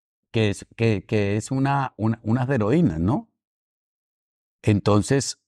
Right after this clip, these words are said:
eh, eso, como que lo que me acordé así como por encimita. A ver si sale alguna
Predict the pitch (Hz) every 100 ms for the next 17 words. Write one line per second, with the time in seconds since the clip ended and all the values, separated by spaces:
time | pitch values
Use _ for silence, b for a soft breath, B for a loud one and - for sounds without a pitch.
0 | _ - 104 95 90 85 78 - _ 135
1 | 151 90 - 87 85 87 87 87 87 87
2 | 95 - - 104 90 82 78 78 80 -
3 | - _ _ _ - 82 - - 92 92
4 | 95 98